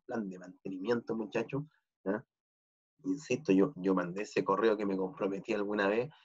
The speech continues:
para ver si los trabajos de título de los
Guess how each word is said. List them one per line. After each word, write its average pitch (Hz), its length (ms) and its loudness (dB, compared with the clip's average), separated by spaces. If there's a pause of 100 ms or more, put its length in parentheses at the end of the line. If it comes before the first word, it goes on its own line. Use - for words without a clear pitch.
(280)
para 98 180 2
ver 101 140 6
si - 160 -2
los 82 160 -2
trabajos 90 260 -2
de 92 140 2
título 101 440 2
de 92 520 -6 (460)
los 95 680 2